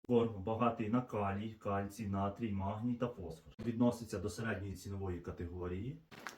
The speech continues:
В корму, е, зручна упаковка, яка йде на застібці, що закривається. Гранулки корму йдуть невеличкі, середнього розміру, що буде зручно їсти вашим улюбленцям.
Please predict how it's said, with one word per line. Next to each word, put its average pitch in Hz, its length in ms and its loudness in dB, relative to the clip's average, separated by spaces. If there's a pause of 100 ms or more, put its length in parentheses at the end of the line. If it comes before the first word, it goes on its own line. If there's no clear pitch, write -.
В - 360 -4
корму, 143 460 8
е, 104 240 2
зручна 123 580 2 (160)
упаковка, 117 560 6
яка 120 240 6
йде 123 180 8
на 123 100 8
застібці, 113 680 0 (360)
що 110 100 -6
закривається. 110 720 2 (1600)
Гранулки 135 580 0
корму 139 400 6
йдуть 123 300 2
невеличкі, 131 760 2 (840)
середнього 131 540 2
розміру, 87 460 0 (440)
що 117 360 0 (140)
буде 110 320 2
зручно - 360 0
їсти 120 280 -2
вашим 107 300 -2
улюбленцям. 82 580 -4